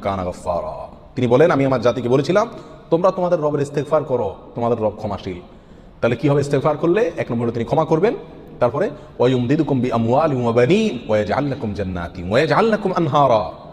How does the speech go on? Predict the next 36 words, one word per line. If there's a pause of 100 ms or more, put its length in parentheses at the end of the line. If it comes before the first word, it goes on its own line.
(220)
সম্পদ
এবং
সন্তান, (760)
পরিবার, (140)
এই
দুইটা
দিয়ে
তোমাদেরকে
শক্তিশালী
করবেন, (480)
রিচ
করে
দিবেন,
সমৃদ্ধ
করে
দিবেন। (480)
"ওয়া
ইয়াজআল
লাকুম
জান্নাতিন
ওয়া
ইয়াজআল
লাকুম
আনহারা।" (340)
তোমাদের
জন্য
বাগবাগিচা
দিবেন (180)
এবং
নহর
প্রশোভন
দান
করবেন, (120)
অর্থাৎ (540)
রুজি
রুটির